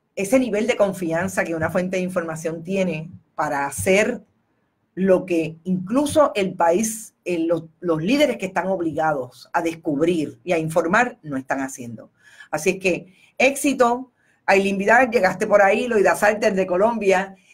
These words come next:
pero ya me tengo que ir porque ya esto lleva una hora. Eh, recuerden, compartan los contenidos, vayan al programa, al canal de YouTube, suscríbase, estamos en iVoox, estamos en iTunes también, estamos un poquito atrasados porque hemos tenido, pues, nuestras bajas,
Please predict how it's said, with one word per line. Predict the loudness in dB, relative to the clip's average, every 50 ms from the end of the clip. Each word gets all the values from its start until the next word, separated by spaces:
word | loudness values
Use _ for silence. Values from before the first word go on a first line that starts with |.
| _ _
pero | 0 0 2
ya | 2 2 2
me | 2 0
tengo | 0 0 -2 -2 0
que | 2 2 2 2
ir | 0 -2 -2 -4
porque | -2 -2 -2 0
ya | 2 2 2 2
esto | 2 0 -2 -2 0 0 2 2 2 0 -2
lleva | -2 0 0 0 2 0
una | 0 0 0 0
hora. | 2 4 4 4 4 2 0 -6 _ _ _ _ _ _ _ _ _ _ _ _
Eh, | -4 -2 -2 -2 -2 -4 -4 -4 -6 -6 -4 -4
recuerden, | -4 -4 0 2 2 4 4 4 4 2 2 -4 -10 _ _ _ _ _ _ _ _
compartan | -2 0 2 2 2 2 2 0 0
los | -2
contenidos, | -2 -4 -4 -4 -2 -4 -4 -2 -2 0 2 2 0 0 0 2
vayan | 2 2 4 4 2
al | 0 -2 0
programa, | 0 0 2 2 2 0
al | 2 2 0 2 0 -2 -4 -4 -6 -2
canal | 0 0 2 2 0 0
de | -2 -2
YouTube, | -2 0 -2 0 0 2 2 2 0 -2 -8
suscríbase, | _ -14 -12 -12 -4 -2 0 0 4 4 4 4 2 0 -2 -2 -2 -2 -6 -8 -10
estamos | _ -6 -2 0 0 2 2 0
en | 0 0 0 2 2 2
iVoox, | 2 0 0 -2 -2 -6
estamos | -6 -4 -4 -2 -2 -4
en | -4 -2 -4
iTunes | -4 -4 -6 -8 -10 -10 -6 -6
también, | -6 -6 -4 -4 -2 -2 0 0 -2 -4
estamos | -6 -6 -4 -2 0 0 -2
un | -2 -2
poquito | -4 -6 0 2 2
atrasados | 2 2 0 -2 0 2 2 4 4 4 2
porque | -2 -6 -8 -6 -6 -4 -4
hemos | -6 -6 -10 -8 -6
tenido, | -6 -4 -4 -2 -2 -4 -4
pues, | -6 -8 -8
nuestras | -8 -8 -8 -4 -4 -2 0
bajas, | 0 0 2 2 0 -2 -4